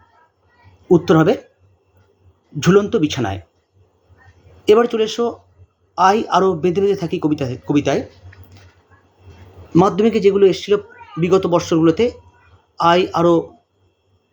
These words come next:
বেঁধে বেঁধে থাকি কবিতা থেকে লেখো, "আই আরও বেঁধে বেঁধে থাকি" কবিতাটি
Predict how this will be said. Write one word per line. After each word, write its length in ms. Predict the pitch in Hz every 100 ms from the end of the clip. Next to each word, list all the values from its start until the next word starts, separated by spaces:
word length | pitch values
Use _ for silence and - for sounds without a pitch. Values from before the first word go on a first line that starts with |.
| 156
বেঁধে 240 | 190 190
বেঁধে 140 | 190
থাকি 200 | 185 170
কবিতা 280 | 175 160 156
থেকে 300 | 147 156 254 - _ _ _ _ _
লেখো, 380 | 156 160 185 262 - _ _ _ _ _ _ _ _ _ 831 831 - 855 831 - - - -
"আই 280 | 175 202 240
আরও 200 | 196 208
বেঁধে 240 | 175 180 202
বেঁধে 160 | 196
থাকি" 460 | 170 165 160 151 - _ _ _ _ _ -
কবিতাটি 560 | 190 190 196 135 127